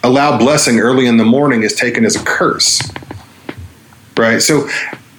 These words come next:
your job is to create a place where you can lay your life down, but lay your life down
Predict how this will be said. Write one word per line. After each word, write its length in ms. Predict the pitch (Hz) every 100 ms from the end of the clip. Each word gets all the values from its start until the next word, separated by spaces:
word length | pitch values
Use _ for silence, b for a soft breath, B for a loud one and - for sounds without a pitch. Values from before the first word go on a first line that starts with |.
| -
your 180 | 156 175
job 420 | 131 165 214 160
is 100 | 143
to 80 | -
create 340 | - - 190
a 80 | 151
place 420 | - 175 165 117 -
where 100 | 143
you 80 |
can 200 | 156 143
lay 140 | 123 156
your 200 | 151 120
life 380 | 120 151 160 -
down, 340 | 107 92 90 - - - - - - - - - - - -
but 140 | 160
lay 160 | 165 180
your 160 | 180
life 320 | 151 170 165
down 300 | 156 139 127